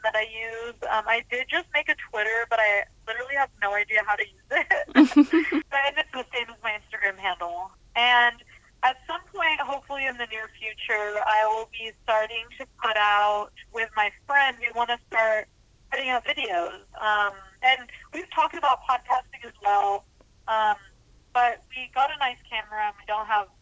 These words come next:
Speaker 1: podcasting microphones, so we're probably gonna start with at least just video. And so that would likely be uploaded to YouTube, and I'm, I think we'll be using the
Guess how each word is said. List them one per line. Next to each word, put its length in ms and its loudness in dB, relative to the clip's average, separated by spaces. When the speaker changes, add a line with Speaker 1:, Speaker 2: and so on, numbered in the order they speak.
Speaker 1:
podcasting 540 -6
microphones, 520 -6
so 60 -8
we're 100 -6
probably 280 -2
gonna 220 -8
start 200 -4
with 160 -12
at 140 -8
least 240 -14
just 200 -12
video. 560 -2
And 260 2
so 420 -2
that 200 2
would 140 -6
likely 440 -4
be 160 -10
uploaded 420 -4
to 160 -16
YouTube, 540 -12
and 420 0
I'm, 140 0
I 80 4
think 220 -12
we'll 260 -8
be 160 -12
using 680 -8
the 80 -12